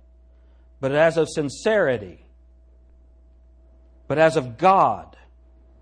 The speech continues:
in the sight of God, speak we in Christ." See, we are not as those which corrupt the word of God. So if the word of God is necessary for salvation, Satan's gonna hate the word of God.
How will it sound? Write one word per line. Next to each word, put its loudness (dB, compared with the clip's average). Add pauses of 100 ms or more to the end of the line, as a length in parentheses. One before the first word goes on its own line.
(580)
in 0
the -2
sight 0
of -8
God, -10 (1000)
speak -10
we -6
in -12
Christ." -20 (1000)
See, -4
we 2
are 4
not 4
as 0
those 0
which -8
corrupt 2 (360)
the 2
word 4
of -4
God. 2 (180)
So 4
if 4
the 4
word 6
of -2
God 4
is -2
necessary 0
for -6
salvation, -2 (240)
Satan's 2
gonna 2
hate -2
the 0
word 0
of -10
God. -2